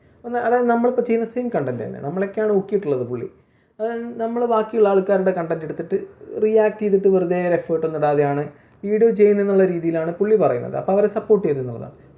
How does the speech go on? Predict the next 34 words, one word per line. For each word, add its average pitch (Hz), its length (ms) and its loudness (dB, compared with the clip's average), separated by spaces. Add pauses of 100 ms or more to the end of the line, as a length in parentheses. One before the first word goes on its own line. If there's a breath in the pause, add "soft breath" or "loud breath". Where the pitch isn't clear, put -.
ഫൈൻ, 240 260 4
അത് 214 120 2
അയാളുടെ 220 320 6
അഭിപ്രായമാണ്, 180 540 0
അയാളുടെ 170 320 -2
ഒപ്പീനിയൻ, 170 400 -4 (400 loud breath)
അയാൾക്ക് 175 300 0
ഇഷ്ടമുള്ളത് 165 380 -2
അയാളുടെ 151 320 2
YouTube 156 380 -4
ചാനലിൽ 175 220 -4
ഇടാം, 175 200 -2 (460 loud breath)
that's - 240 -6
fine. 196 220 2 (480)
ആ 226 140 0
വിഷയത്തിലേക്കല്ല 160 680 -2
വരുന്നത്. 107 300 -8 (380 loud breath)
ഈ 285 140 -2
ആൾ 277 240 4
ഈ 233 160 0
ഇട്ട 202 180 -2
വീഡിയോയുടെ 170 520 2 (140)
താഴത്ത് 143 480 -2 (220)
ഷസാം, 190 520 2
call 214 180 6
me 240 120 0
ഷസാം 156 320 -2
എന്ന് 135 120 -4
പറഞ്ഞ 123 120 -6
ഷസാം 175 340 -2
ബ്രോനെ 180 220 -2
എല്ലാവരും 139 260 0
അറിയുന്നുണ്ടാവും, 127 420 -4 (320 soft breath)
വന്നിട്ടൊരു 254 340 0